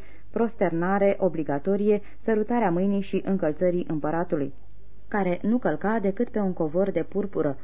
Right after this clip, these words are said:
Mâna lui nu putea fi profanată prin contactul cu mâna unui muritor de rând și în fața căruia cel primit în audiență era condus și susținut de doi demnitari ai curții. Ceremoniile de la palat, codificate în tratate anumite,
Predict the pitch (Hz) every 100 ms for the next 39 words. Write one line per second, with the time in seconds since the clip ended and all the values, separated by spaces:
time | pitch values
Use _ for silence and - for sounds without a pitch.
0 | - 180 190 160 151 214 220 190 185 170
1 | 190 160 - 180 208 196 143 143 196 196
2 | 170 156 156 156 170 - 190 175 170 185
3 | 175 156 147 180 170 160 190 175 135 151
4 | 214 214 - - - 185 180 233 208 175
5 | 185 196 196 196 220 214 147 151 196 -
6 | 180 160 - 185 165 139 147 175 208 196
7 | 196 160 147 185 - 165 - 190 - 147
8 | 170 196 156 139 135 190 185 135 143 175
9 | 180 - 156 - 190 - 139 - - -
10 | - - - - - - 165 147 143 190
11 | 226 160 135 135 147 156 202 - - -
12 | 226 202 208 226 254 247 196 185 170 202
13 | - 196 185 170 143 139 202 247